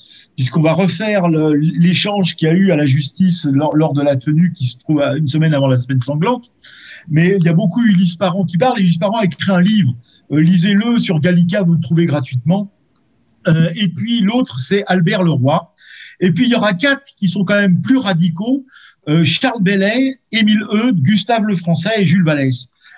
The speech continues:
Alors, pour aller très, très vite, euh, Jules Vallès, vous le connaissez, c'est celui qui, qui, qui est journaliste. Euh, il fonde le, le Cri du Peuple,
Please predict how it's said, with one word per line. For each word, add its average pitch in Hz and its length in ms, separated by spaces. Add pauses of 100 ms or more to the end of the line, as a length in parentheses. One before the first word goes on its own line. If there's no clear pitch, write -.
(100)
Alors, 180 280
pour 262 200
aller 240 220
très, 285 220
très 262 240
vite, 185 440 (360)
euh, 165 120
Jules 185 220
Vallès, 208 360
vous 180 80
le 165 60
connaissez, 180 480
c'est 233 140
celui 175 320
qui, 175 340
qui, 165 340
qui 165 180
est 170 60
journaliste. 170 720 (500)
Euh, 170 260
il 196 140
fonde 214 480
le, 165 480
le 160 140
Cri - 220
du 147 140
Peuple, 247 400